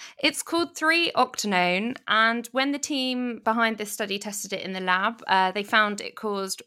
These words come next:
multiple nematode species to have a sudden influx of calcium ions into their nerve and muscle cells. And that basically just messes with all the functions.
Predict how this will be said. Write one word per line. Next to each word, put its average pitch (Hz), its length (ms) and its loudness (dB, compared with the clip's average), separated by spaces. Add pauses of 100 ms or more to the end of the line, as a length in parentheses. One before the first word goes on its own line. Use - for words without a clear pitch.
(160)
multiple 226 420 2
nematode 202 440 -2
species 170 640 -4
to 190 100 -6
have 180 240 0
a 180 200 -2 (280)
sudden 233 340 0
influx 208 480 -8
of - 240 -10
calcium 247 480 0
ions 175 300 0
into 190 240 -2
their 180 100 4
nerve 180 280 2
and 180 120 0
muscle 175 240 -2
cells. 156 320 0
And 175 100 -2
that 190 140 0
basically 170 360 0
just 170 140 -6
messes 170 400 -2
with 160 140 -6
all 170 160 0
the 165 60 -8
functions. 160 680 -4